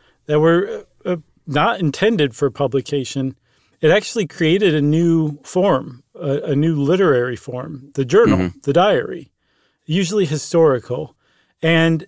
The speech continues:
Speaker 1: um, Livia points out that, that it kind of raised the question from that point on, like, are you really just writing for yourself?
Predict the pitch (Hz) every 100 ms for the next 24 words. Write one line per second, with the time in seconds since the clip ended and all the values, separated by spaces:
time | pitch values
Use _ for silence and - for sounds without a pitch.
0 | _ - 156 151 147 - _ 196 202 185
1 | 220 233 170 - 175 147 160 147 151 -
2 | 170 190 196 - 190 - 220 208 147 170
3 | 196 156 156 - 214 - 160 139 156 147
4 | 156 - 175 156 147 190 165 143 139 156
5 | 165 165 165 156 185 269 320 294 208 254
6 | - 190 196 208 185 165 147 - 208 143
7 | 160